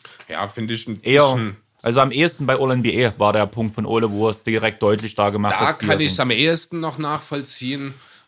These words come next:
Speaker 1: wobei eigentlich auch da nicht. Ja gut, aber machen wir einfach mal. Also ich hab, äh, ja, wie gesagt, Cam Reddish hatte ich am Anfang der Saison mit dabei. Der hat sich als noch nicht ganz so N B A-tauglich erwiesen, wie ich mir das erhofft hatte. Liegt neun Punkte aktuell auf,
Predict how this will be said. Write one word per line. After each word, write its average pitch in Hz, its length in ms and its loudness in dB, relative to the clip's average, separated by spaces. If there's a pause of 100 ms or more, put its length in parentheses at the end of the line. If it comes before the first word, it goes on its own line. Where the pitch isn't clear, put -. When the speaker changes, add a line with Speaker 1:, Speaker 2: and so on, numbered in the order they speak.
Speaker 1:
wobei 101 480 -4
eigentlich 110 560 -10
auch 101 140 -10
da 87 200 -2
nicht. 104 280 -6
Ja 104 100 -2
gut, 135 220 -4
aber 120 200 0 (220)
machen 143 180 0
wir 156 60 4
einfach 131 300 -2
mal. 113 200 0
Also 107 220 -4
ich 131 160 -4
hab, 165 220 -4
äh, 139 300 2 (520)
ja, 98 180 -2
wie 110 60 -6
gesagt, 113 300 -4
Cam 104 160 -4
Reddish 131 280 -2
hatte 135 140 -4
ich 127 80 -6
am 113 100 -2
Anfang 131 300 -4
der 127 80 -6
Saison 127 340 -6
mit 131 200 -6
dabei. 120 340 -2 (300)
Der 110 180 -4
hat 117 140 -4
sich - 340 -8
als 110 400 -4
noch 107 160 -6
nicht 117 240 -4
ganz 123 220 -4
so 170 80 -4
N 135 160 -4
B 131 160 -4
A-tauglich 127 480 -8
erwiesen, 123 580 -8
wie 110 200 -6
ich - 180 -12
mir 110 100 -4
das 104 180 -8
erhofft 117 360 -6
hatte. 139 220 -6
Liegt 120 280 -10
neun 117 160 -6
Punkte 127 320 -10
aktuell 110 400 -6
auf, 107 320 -6